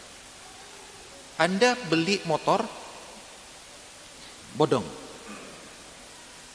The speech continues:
Atau saya katakan biar bodong bukan pencurian, motor saya B P K B-nya rusak,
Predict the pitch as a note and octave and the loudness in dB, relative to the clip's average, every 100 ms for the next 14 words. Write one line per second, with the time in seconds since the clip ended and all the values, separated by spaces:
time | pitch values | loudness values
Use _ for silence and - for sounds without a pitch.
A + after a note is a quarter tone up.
0 | - - - - - - - - - - | -16 -16 -16 -16 -16 -16 -16 -16 -16 -16
1 | - - - - - - - - G#2+ G#2 | -16 -16 -16 -16 -16 -14 -14 -6 -2 0
2 | A#2 - A2+ A2 G2 G2+ G2+ G#2 G2+ G2+ | 2 4 6 6 4 4 4 4 4 2
3 | G#2 G2+ G#2+ A2 A2 D3+ - - - - | 2 -2 0 4 4 4 -4 -10 -12 -12
4 | - A#2+ - G3 G3 G#3 F#3+ F3+ F3+ F3 | 2 4 8 6 8 6 6 6 6 6
5 | F#3 D#3+ - | 6 6 4